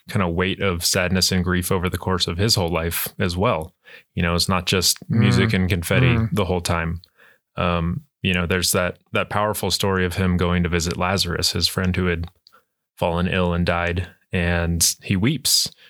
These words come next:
Speaker 1: And I don't think he weeps just purely out of empathy for Mary and Martha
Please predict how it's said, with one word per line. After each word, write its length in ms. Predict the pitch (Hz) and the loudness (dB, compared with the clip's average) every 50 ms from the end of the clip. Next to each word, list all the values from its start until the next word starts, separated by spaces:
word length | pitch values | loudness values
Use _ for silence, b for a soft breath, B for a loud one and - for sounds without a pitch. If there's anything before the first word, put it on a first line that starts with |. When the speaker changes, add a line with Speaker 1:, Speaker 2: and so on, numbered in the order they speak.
| B B B B _ - | B B B B _ -6
Speaker 1:
And 120 | 95 95 95 | -2 -2 0
I 40 | |
don't 160 | 101 110 110 92 | 0 0 0 0
think 140 | 107 107 92 | -2 -2 0
he 320 | - 107 98 98 98 98 - | 0 0 2 2 0 -2 -2
weeps 540 | - 98 98 98 95 - - - - - - | -2 0 0 0 0 0 0 2 2 2 2
just 340 | - - - 104 - - - | 0 -2 -2 0 -2 -2 -2
purely 380 | - - 104 101 101 98 98 95 | -2 -2 0 0 0 2 2 2
out 100 | 95 98 | 2 0
of 120 | 92 - | 0 0
empathy 640 | - 95 95 87 - 95 90 - - 101 95 92 92 92 | 0 -2 0 0 0 -2 -2 0 0 0 2 2 2 0
for 460 | - - 95 92 90 92 92 92 - 107 | 0 0 0 0 0 0 -2 -2 -4 -2
Mary 320 | 101 92 92 95 95 92 | 0 0 2 2 2 2
and 100 | 90 92 | 2 2
Martha 580 | 92 87 87 82 - 95 90 87 87 90 87 | 0 0 -2 -2 -2 0 0 0 0 0 -2